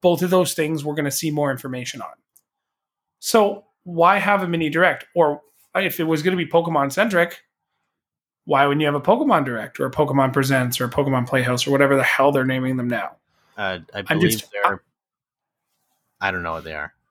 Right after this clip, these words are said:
Speaker 1: I think they're called Pokemon Presents now. But when I, when I look at the way this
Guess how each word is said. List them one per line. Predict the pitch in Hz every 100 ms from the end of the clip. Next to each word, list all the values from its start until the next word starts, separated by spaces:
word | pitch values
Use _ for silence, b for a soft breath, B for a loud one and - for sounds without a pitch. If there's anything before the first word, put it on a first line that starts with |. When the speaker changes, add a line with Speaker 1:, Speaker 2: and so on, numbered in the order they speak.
| -
Speaker 1:
I | 175
think | 202
they're | 220
called | 208 202
Pokemon | 196 185 180 160
Presents | 160 143 143 131 -
now. | 120 104 - _ -
But | 170 180 165 151
when | 175 165 160
I, | 151 147 - -
when | 160 151
I | 139
look | 131 151 214 - -
at | 165 156 151 147 - - _ _ _ _ _ _ _ _ _ _ _ _ _ _ _ _ _ _ -
the | 160 175
way | 156 160 160
this | 160 - -